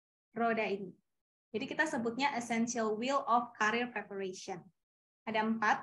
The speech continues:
kita mulai dari yang paling kanan bawah ya.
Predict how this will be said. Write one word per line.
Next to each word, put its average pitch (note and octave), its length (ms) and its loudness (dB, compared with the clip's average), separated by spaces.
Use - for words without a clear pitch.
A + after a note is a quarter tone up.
kita B3+ 240 -2
mulai B3+ 400 2
dari A3 240 0
yang G#3+ 240 -4
paling G#3+ 320 -2
kanan A3 320 0
bawah G#3+ 400 4
ya. G#3 160 2